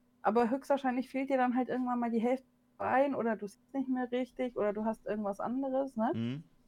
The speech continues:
Speaker 1: Und das ist halt das. Und das ist auch das, was ich nicht so verstehe, warum Leute da so ein Problem damit haben und sagen,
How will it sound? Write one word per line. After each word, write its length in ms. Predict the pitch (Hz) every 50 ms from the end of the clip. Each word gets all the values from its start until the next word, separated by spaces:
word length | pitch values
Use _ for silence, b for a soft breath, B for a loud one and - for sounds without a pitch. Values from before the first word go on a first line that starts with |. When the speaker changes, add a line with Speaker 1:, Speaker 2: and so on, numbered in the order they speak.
| - _
Speaker 1:
Und 160 | - 214 214 226
das 140 | 233 233
ist 200 | 294 285 269 -
halt 300 | 226 220 196 185 180 180
das. 200 | 196 190 190 -
Und 320 | - 156 208 214 202 196 - - - _ _ _ _ _ _ _ _ _ _ -
das 140 | 247 240 - 285
ist 180 | 302 294 285 - - 247 208 - - -
auch 240 | 302 - 277 285
das, 200 | 269 320 311 -
was 140 | 330 320 - -
ich 120 | 269 -
nicht 200 | 302 294 277 -
so 120 | - 277
verstehe, 440 | 269 - 254 254 - - - 294 392 359
warum 260 | 269 233 233 247 254
Leute 260 | 226 214 233 294 302
da 120 | 254 233 240
so 180 | 233 - 269
ein 60 | 302 302
Problem 460 | - - 208 196 202 202 240 320 349
damit 340 | 302 247 214 208 196 - -
haben 240 | 202 202 208 240
und 160 | 233 226 226 226
sagen, 200 | 254 254 262